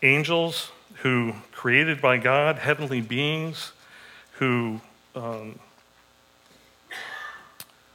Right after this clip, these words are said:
lived in the, the heavenly realm and, and, and, and seeing much of all that God accomplished throughout history.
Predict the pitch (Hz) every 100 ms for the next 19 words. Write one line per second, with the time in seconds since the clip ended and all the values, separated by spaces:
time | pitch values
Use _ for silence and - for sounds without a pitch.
0 | _ _ _ _ 135 123 147 160 156 135
1 | 123 123 123 117 110 - 117 104 135 139
2 | 147 139 113 123 143 151 160 151 113 110
3 | - 120 107 120 117 107 123 117 107 101
4 | - 127 147 135 113 120 147 - 110 101
5 | - - - - - - - 139 147 131
6 | 131 123 101 - 123 135 147 135 - -
7 | - - - 123 110 - 135 - 151 156